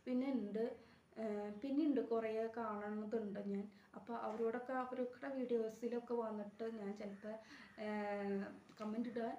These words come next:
നോക്കിയിട്ടുണ്ട് ട്ടോ. എനിക്ക് പറ്റുന്ന രീതിയിൽ ഞാൻ കമന്റ് ഇടുന്നുണ്ട്. അപ്പോൾ നിങ്ങൾ കാണുമെന്ന് നിങ്ങൾ വിചാരിക്കും. നമ്മൾ എത്രത്തോളം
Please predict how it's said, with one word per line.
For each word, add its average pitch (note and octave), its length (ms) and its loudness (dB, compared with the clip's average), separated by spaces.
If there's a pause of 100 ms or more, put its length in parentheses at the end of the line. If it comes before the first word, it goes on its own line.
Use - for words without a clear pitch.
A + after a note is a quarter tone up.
(140)
നോക്കിയിട്ടുണ്ട് A3 640 -4
ട്ടോ. - 240 -16
എനിക്ക് G3 280 -4
പറ്റുന്ന G#3+ 400 -4
രീതിയിൽ G#3+ 380 2
ഞാൻ G#3 180 -4
കമന്റ് G3 380 -2
ഇടുന്നുണ്ട്. F#3 520 -6 (420)
അപ്പോൾ B3 300 -2
നിങ്ങൾ C#4+ 340 4
കാണുമെന്ന് B3+ 440 2
നിങ്ങൾ A#3+ 220 2
വിചാരിക്കും. A3 640 -4
നമ്മൾ B3 460 4 (920)
എത്രത്തോളം A3 920 -2